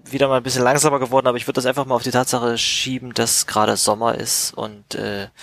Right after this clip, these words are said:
wir auch alle auf Arbeit so ein bisschen viel zu tun haben. Ähm, also macht euch keine Sorge, wenn's auch manchmal anderthalb Monate dauert, bis die nächste akronymisierbar Folge kommt. Wir haben auch schon die nächste im Petto. Sie sind manchmal ein bisschen langsam, äh, zu organisieren,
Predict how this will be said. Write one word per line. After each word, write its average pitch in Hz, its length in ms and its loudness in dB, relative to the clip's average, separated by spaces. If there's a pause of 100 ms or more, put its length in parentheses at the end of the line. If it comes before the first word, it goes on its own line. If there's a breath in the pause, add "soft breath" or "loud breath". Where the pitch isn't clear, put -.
(380 loud breath)
wir - 100 0
auch 104 80 -2
alle 107 160 0
auf - 120 -6
Arbeit 107 240 -4
so 101 40 -12
ein - 40 -20
bisschen 107 180 -12
viel 113 120 -10
zu - 100 -12
tun 117 240 -14
haben. 113 240 -6 (540 loud breath)
Ähm, 117 360 4
also 120 320 4
macht 127 480 -4
euch 143 100 2
keine 143 200 2
Sorge, 131 240 2
wenn's 135 160 0
auch 139 80 -4
manchmal 135 260 0
anderthalb 120 380 2
Monate 131 300 -6
dauert, 117 220 2
bis - 100 -8
die - 60 -6
nächste 120 240 -2
akronymisierbar 117 600 -4
Folge 123 260 -2
kommt. 135 180 -6
Wir 117 120 0
haben 143 100 0
auch - 100 2
schon 135 200 0
die 127 100 -2
nächste 135 300 0
im 123 260 -4
Petto. 170 480 0 (300)
Sie 131 180 -4
sind 131 180 -4 (220)
manchmal 131 380 -2
ein 123 60 -2
bisschen 127 340 -2 (340 loud breath)
langsam, 147 720 2 (400 loud breath)
äh, 127 300 6
zu - 180 -4
organisieren, 127 840 -2